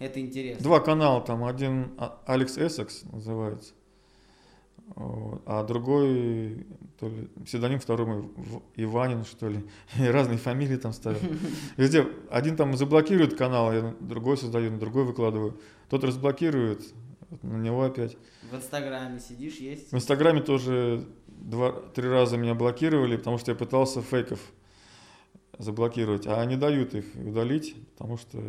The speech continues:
Speaker 2: видимо, нужно паспорт постоянно высылать там. В общем, сделал недавно, в прошлом году, аккаунт, и всё, его не удаляют пока. Ну, там где-то пи-, пятьсот человек, что ли, или шестьсот уже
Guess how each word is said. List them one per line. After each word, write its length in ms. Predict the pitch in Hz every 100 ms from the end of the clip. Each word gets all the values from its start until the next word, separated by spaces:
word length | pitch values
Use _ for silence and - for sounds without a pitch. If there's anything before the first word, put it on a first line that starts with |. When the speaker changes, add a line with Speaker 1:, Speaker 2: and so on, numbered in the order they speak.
| 104 104 - - 110
Speaker 2:
видимо, 260 | 120 127
нужно 400 | 135 127 120 117 - - - - _
паспорт 380 | 135 160 139 139
постоянно 420 | - 127 123 117
высылать 440 | 113 - 120 113
там. 160 | 113 110
В 20 |
общем, 400 | 120 - 127 123 - _ -
сделал 640 | 113 135 117 104 - - - - _ -
недавно, 560 | 117 120 110 101 101 - - _ -
в 80 | -
прошлом 340 | - 107 117
году, 540 | 113 117 143 156 123 -
аккаунт, 400 | - 127 123 113 - - - - - _ -
и 40 |
всё, 160 | - 117
его 160 | 107 113
не 100 | 120
удаляют 480 | 123 117 104 101
пока. 240 | 107 104 98
Ну, 140 | 104
там 300 | 113 135 139
где-то 300 | 131 127 120
пи-, 180 | 117 120
пятьсот 360 | - 113 127 127
человек, 220 | 113 120
что 180 | - 104
ли, 100 | 104
или 320 | 101 110 127
шестьсот 420 | - 110 120 123
уже 240 | 113 110